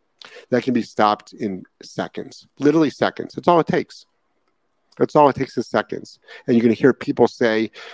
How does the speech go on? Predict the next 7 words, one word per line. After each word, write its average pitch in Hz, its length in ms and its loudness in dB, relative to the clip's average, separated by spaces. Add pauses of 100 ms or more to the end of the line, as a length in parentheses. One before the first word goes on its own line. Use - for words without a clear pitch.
(140)
"Well," 143 800 4 (880)
it's - 120 -10
like, - 180 -4
"Well, 131 240 4
what?" 104 400 2 (540)
Like, 113 160 -4 (100)
seriously, - 460 4